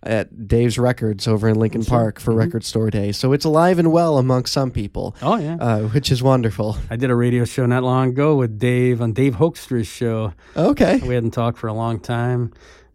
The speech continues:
Speaker 2: It's good to see him again. You know, they're, they're great. You got Dusty Groove, you got Logan Hardware. There are great record stores in Chicago
Speaker 1: Absolutely.
Speaker 2: where you can, you might not find what you came in looking for, but you'll find ten more that are even better. So, you know,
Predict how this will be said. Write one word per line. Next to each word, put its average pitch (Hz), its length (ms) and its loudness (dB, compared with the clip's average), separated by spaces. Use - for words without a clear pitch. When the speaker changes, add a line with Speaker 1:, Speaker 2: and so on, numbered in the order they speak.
Speaker 2:
It's 117 120 -8
good 117 180 -6
to 104 60 -6
see 113 200 -4
him 120 180 2
again. 117 320 0
You 135 60 -2
know, 131 140 0
they're, 139 160 -2
they're 190 340 -2
great. 165 360 2
You 117 140 -2
got 117 220 0
Dusty 117 340 -2
Groove, 135 480 2
you 139 60 0
got 101 140 -4
Logan 107 340 -2
Hardware. 117 560 -4
There 131 140 -2
are 139 60 -2
great 139 380 -4
record 90 320 -12
stores 95 340 -14
in 98 80 -14
Chicago 131 140 0
Speaker 1:
Absolutely. 113 520 2
Speaker 2:
where 113 100 0
you 120 160 -2
can, 117 180 -6
you 127 120 2
might 143 220 4
not 135 160 0
find 139 340 -2
what 131 200 -4
you 120 40 -4
came 131 280 -4
in 117 80 -4
looking 147 220 -4
for, 123 200 -4
but 127 80 -4
you'll 113 100 -2
find 120 340 -4
ten 127 260 0
more 139 260 0
that 110 140 -4
are 110 80 -2
even 120 280 0
better. 120 300 -4
So, 107 300 -6
you 120 120 -2
know, 135 80 4